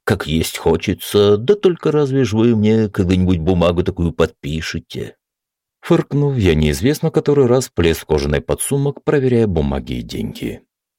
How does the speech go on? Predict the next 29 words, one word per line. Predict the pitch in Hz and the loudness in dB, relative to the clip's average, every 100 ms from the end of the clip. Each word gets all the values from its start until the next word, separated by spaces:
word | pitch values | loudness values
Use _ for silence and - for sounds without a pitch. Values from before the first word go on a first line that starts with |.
| _ - | _ -4
Ясное | 180 160 107 71 | -2 0 0 -2
дело, | 67 65 71 | -2 -2 -2
что | - 80 | 0 0
вся | 82 | 2
эта | 78 80 | 0 0
беседа | 80 160 156 | -2 -2 0
носила | 156 147 147 139 | 0 -2 0 0
самый | 135 170 151 | 0 -2 -2
несерьёзный | 131 113 80 69 67 65 | -2 -2 -2 -4 -6 -8
характер. | - 60 55 - - 60 - _ _ _ _ _ _ _ | -8 -6 -6 -10 -10 -10 -12 _ _ _ _ _ _ _
После | 190 185 175 | -2 0 0
того, | 170 139 82 87 123 | 2 0 0 -2 -4
как | - - | -2 0
я | 76 | 0
дороги | 71 78 73 76 | 2 2 2 0
в | |
королевстве | - 76 71 80 - 80 | 0 0 0 -2 0 -4
в | |
порядок | - 78 76 76 | 0 0 0 -2
привёл, | - 69 71 110 131 - | -2 -2 0 0 0 -6
Ахиол | 156 - 180 180 | -10 -4 -2 -2
стал | 165 - 151 | -4 -4 -2
мне | 135 127 | 0 -2
предан | 95 95 98 98 | 0 2 2 2
ещё | 90 85 80 | 2 0 -2
больше, | 65 65 71 - - 73 - _ _ - | -2 0 0 0 -2 -2 -4 _ _ -4
хотя, | 180 180 | -2 0
казалось | 175 160 113 120 127 117 | 0 0 0 0 0 -4
бы, | 107 120 123 | -4 -4 -4